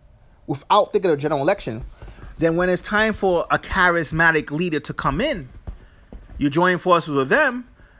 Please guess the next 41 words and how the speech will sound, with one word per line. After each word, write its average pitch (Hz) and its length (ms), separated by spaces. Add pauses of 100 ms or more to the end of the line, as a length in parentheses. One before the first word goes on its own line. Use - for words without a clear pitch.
(200)
and 151 120
all 185 120
of 156 60
a 135 60
sudden 208 320
you 156 100
have 117 120
a 104 60
serious 101 340
player. - 340 (1300)
But 175 160
that's 202 260
not 190 280
being 151 280
done. 208 440 (680)
You 165 100
know, 151 300 (180)
both 185 320
parties, 175 680
whether 151 260
it's 139 80
the 120 280
Libertarian 160 540
or 143 40
the 131 60
Green 139 200
Party, 120 340
'cause 120 160
I'm 123 80
not 135 160
really 117 180
a 90 80
fan 110 180
of 90 100
Tea 110 100
Party, - 320 (680)
both 175 220
parties 156 560 (480)
try 170 280
to 156 140
engage 139 560